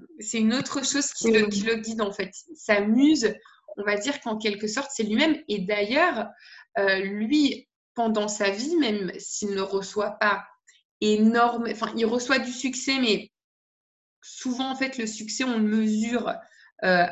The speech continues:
Speaker 1: à, au tableau que tu vends et, euh, à l'argent que tu as. Et c'est pas forcément, euh, tu vois, il, il a, il a pas vendu beaucoup et il a, il a pas eu beaucoup d'argent quand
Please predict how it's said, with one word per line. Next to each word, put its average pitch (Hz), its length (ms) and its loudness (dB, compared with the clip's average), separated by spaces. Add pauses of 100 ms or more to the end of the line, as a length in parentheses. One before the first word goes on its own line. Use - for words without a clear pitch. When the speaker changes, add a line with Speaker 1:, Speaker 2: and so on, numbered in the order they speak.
Speaker 1:
à, 175 400 2
au 180 60 0
tableau 208 480 0
que 220 80 -10
tu 196 240 -8
vends 214 280 0 (460)
et, 202 340 -2
euh, 175 280 0 (120)
à 196 140 4
l'argent 190 520 2
que 190 60 -12
tu - 220 0
as. 311 260 2 (720)
Et 196 160 2
c'est 185 260 -6
pas 180 140 0
forcément, 185 800 -4
euh, 170 160 0
tu - 160 -10
vois, 214 100 8
il, 190 240 0
il 180 80 -4
a, 170 240 -2
il 180 140 0
a 180 40 4
pas 202 140 -2
vendu 196 300 -6
beaucoup 202 480 -2
et 185 120 2
il 175 380 -2
a, 185 80 -2
il 175 100 -6
a 185 80 -4
pas 202 120 0
eu 208 80 -2
beaucoup 196 280 -4
d'argent 196 400 -2
quand 190 140 -6